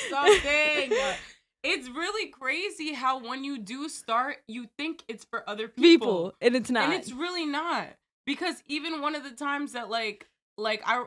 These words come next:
Speaker 1: I'll never forget one of my professors, he helped me too because I was asking him advice. I just came from arguing with my, like, toxic boyfriend
Speaker 2: <laughs>
Speaker 1: on campus for, like, hours, and I was crying and screaming and whatever. And, like,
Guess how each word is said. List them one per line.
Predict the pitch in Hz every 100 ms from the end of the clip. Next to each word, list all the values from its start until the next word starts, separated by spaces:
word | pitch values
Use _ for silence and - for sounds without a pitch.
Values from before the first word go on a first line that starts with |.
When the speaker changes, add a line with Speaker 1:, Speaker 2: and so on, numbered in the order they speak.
| -
Speaker 1:
I'll | 247
never | 254 262
forget | 269 247 214 220
one | 214 226
of |
my | 226 214
professors, | 214 185 202 - 196 180
he | 214
helped | 220 214 208
me | 190
too | 185 240 220
because | 190 214 190 180 - _ _ -
I | 220
was | 247
asking | - 214 226 247
him | 233
advice. | 202 180 185 196 220
I | - 190
just | 180 202 196
came | - 196 190
from | 185 -
arguing | 175 185 190 180 175 170 175 _ _ _
with | 190 196
my, | 214 190 185 _ -
like, | 180 190
toxic | - 196 - - 233 196
boyfriend | 202 170 427 381 202 226 -
Speaker 2:
<laughs> | _ -
Speaker 1:
on | 208 262
campus | - 269 262 208 185 196
for, | - 220
like, | 202 196 -
hours, | 196 220 208 170 165
and | 170
I | 170
was | 170
crying | - - 226 233 220 190
and | 151
screaming | - 247 254 247 226
and | 185
whatever. | 170 220 233 214 180 _ _ _ -
And, | 220 220 220
like, | 208 202 190